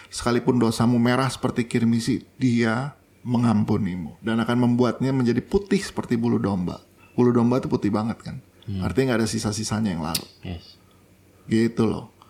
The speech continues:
Speaker 2: Wow.
Speaker 1: There's a hope and future for you better than now.
Speaker 2: Wow.
Speaker 1: Gitu.
Speaker 2: Wow, bagus banget, Kak. So powerful
Speaker 1: <laughs>
Speaker 2: banget, Kak. Menjawab
Speaker 1: Ya, ya.
Speaker 2: banget, Kak. Saya percaya,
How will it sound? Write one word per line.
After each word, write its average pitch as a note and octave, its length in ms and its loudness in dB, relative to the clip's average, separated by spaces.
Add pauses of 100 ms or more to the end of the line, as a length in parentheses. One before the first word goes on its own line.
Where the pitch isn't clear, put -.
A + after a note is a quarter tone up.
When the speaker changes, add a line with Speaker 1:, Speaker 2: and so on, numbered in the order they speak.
(320)
Speaker 2:
Wow. F#2+ 140 -4
Speaker 1:
There's A#2 320 2
a F#2 260 -2
hope - 520 -2
and G#2+ 180 -2
future C3 480 2
for A2 240 -4
you A2+ 320 -2
better A#2+ 400 0
than A2+ 260 0
now. F2+ 300 -6 (640)
Speaker 2:
Wow. F#2+ 180 -8
Speaker 1:
Gitu. - 460 -6 (1200)
Speaker 2:
Wow, A#2 880 -2 (280)
bagus A2 360 0
banget, B2 320 -2
Kak. C3 180 0 (440)
So C#3 560 0
powerful A2+ 800 2
Speaker 1:
<laughs> G#2 60 2
Speaker 2:
banget, G#2+ 260 0
Kak. F#2+ 360 -2 (380)
Menjawab A2 300 2
Speaker 1:
Ya, G#2 80 0
ya. - 40 -2
Speaker 2:
banget, G2+ 240 0
Kak. - 180 -4 (420)
Saya - 200 -2
percaya, B2 400 0